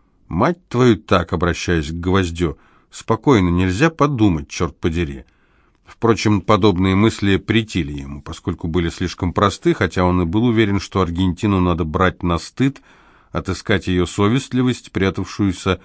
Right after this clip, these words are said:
под целым веком всякого рода незаконных захватов, о чём великолепно писали аргентинские эссеисты. Следовало каким-то образом показать, что её нельзя принимать всерьёз, как она того хотела —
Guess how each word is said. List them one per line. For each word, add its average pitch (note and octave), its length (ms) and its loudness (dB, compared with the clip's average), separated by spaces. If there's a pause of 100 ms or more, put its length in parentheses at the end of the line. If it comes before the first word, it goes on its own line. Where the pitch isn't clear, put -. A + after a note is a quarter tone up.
(280)
под F2+ 220 -4
целым A2+ 460 2
веком F#2+ 500 0
всякого F#2 460 -2
рода F#2+ 200 0
незаконных F2 720 0
захватов, G2 720 0 (640)
о E2+ 100 -6
чём E3 220 2
великолепно A2 640 2
писали A2 400 2
аргентинские F#2+ 1080 -2
эссеисты. E2+ 840 -4 (600)
Следовало D#3+ 480 2
каким-то C#3 460 0
образом G2 640 2 (400)
показать, A#2 420 2
что - 200 -4
её A2 420 2
нельзя C3 380 2
принимать A#2+ 460 4
всерьёз, B2 560 0
как - 200 -8
она F2 160 0
того F#2+ 240 0
хотела — F#2+ 580 0